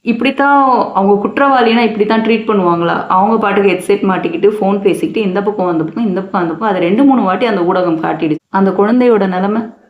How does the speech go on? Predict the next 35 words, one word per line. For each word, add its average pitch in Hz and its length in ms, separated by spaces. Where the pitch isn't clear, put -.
அந்த 196 180
மாதிரி 220 240
எத்தனை 247 380
பெற்றோர் 220 400
அந்த 196 80
மாதிரி 190 200
குழந்தைங்களை 202 420
இழந்து 190 300
நிப்பாங்க. 170 420
அத்தனை - 520
பெற்றோருக்கும் 233 640
நியாயம் 208 320
கிடைக்கணுமா 185 440
வேணாமா? 170 380
அடுத்து 262 360
இந்த 196 180
நாம் 226 300
தமிழர் 220 340
கட்சி - 240
தம்பிகள் 185 460
வந்து 180 140
கொஞ்ச 180 220
நாள் 185 260
கம்முன்னு 196 360
இருந்தாங்க, 180 480
அவங்க 180 240
பாட்டுக்கு 185 320
அவங்க 160 140
வேலையை 170 220
பார்த்துட்டு. 175 420
எங்க 202 280
லிஸ்டுக்குள்ள 220 540
அவங்க 196 220
இல்லவே 202 460
இல்லை. 180 280